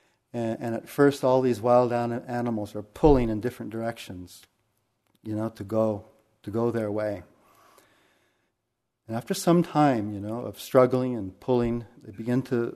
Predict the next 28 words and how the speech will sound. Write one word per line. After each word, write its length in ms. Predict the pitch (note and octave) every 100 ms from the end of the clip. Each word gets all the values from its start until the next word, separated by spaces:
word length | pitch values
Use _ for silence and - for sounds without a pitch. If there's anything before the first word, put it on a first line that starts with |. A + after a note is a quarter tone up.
| -
let 200 | A#2+ B2
go, 300 | A#2+ A#2 A#2+
they 120 | A2+
begin 340 | G2 G#2+ A2+ A#2
to 160 | -
relax, 760 | A2 G#2+ G#2+ A#2 A#2 - - -
they 100 | A2+
see 220 | - A#2
they 140 | A2
can 200 | G#2+ G#2
get 140 | A2+ A2+
along 400 | A2 A2 A2+ A2+
with 140 | A2+
each 200 | A2+ -
other, 340 | A#2 A2+ A#2 - _ _ _ _ _ _ _
and 200 | A#2 A2
they 100 | A2+
just, 400 | A2 A#2+ - -
they 80 | A#2
just 240 | A2 A#2 A#2
rest. 480 | D3+ G#2 - - _ _ _ _ _ _ _ _ _ _ _ _ -
Just 160 | C#3
stay 300 | - A#2+ C3
present. 580 | C3 - C3+ A#2+ F#2 - _ _ _ _ _ _ _ _ _ -
Likewise, 880 | B2 D3 D3 B2 G2+ G2 - - -
if 140 | -
we 120 | A2+ G#2+
imagine 640 | A2+ A#2+ A#2+ B2 A2+